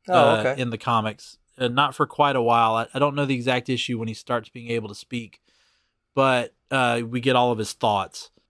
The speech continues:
Speaker 2: And when his arm grows back, he talks about now he feels stronger.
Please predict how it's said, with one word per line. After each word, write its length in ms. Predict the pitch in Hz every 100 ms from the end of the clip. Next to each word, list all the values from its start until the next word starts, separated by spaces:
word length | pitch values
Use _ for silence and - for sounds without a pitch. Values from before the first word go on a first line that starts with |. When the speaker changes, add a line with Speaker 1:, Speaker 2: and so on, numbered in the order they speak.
| _
Speaker 2:
And 180 | 135 131
when 320 | 127 135 135 123
his 180 | 131 123
arm 280 | 127 151
grows 260 | 156 147 120
back, 300 | 131 120 113
he 100 | 123
talks 300 | 131 123 -
about 280 | 123 120 120
now 160 | 120
he 140 | 117 120
feels 340 | - 127 113
stronger. 880 | - - - 110 104 110 110 87 76